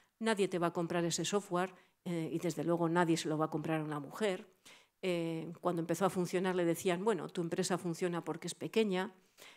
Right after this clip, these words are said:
Luego, cuando empezó a crecer más, le dijeron, "Bueno, funciona y es interesante, pero no tiene valor estratégico". Y cuando ya empezó a funcionar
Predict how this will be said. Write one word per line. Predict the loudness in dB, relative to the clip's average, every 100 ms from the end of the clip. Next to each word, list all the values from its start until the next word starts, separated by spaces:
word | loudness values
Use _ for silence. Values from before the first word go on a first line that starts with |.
| _ 0
Luego, | 2 4 2
cuando | 2 -2
empezó | -4 0
a | 0
crecer | 2 0 2
más, | 2 2
le |
dijeron, | 0 0 0
"Bueno, | 4 4 2
funciona | 0 -4 2 2 4
y | 2
es | 0
interesante, | -2 -2 -2 0 0 -2
pero | -4 -2
no | -2 -2
tiene | 0 0
valor | 2 2
estratégico". | 0 -2 -4 -2 -2 -4 -4 -6 -8 -20 -20 -20 -16
Y | -12 -4
cuando | -2 0
ya | 2 2
empezó | 0 0
a |
funcionar | 0 0 0 0 2 2